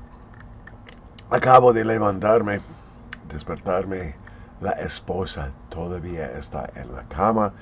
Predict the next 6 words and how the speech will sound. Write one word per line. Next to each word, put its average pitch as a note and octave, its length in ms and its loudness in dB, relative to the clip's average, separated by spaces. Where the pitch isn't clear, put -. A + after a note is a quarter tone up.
y E2 80 -8
por D#2 280 -6
eso D#2 420 -6
vamos C2+ 460 -6
a B1 160 -8
seguir F#2+ 720 2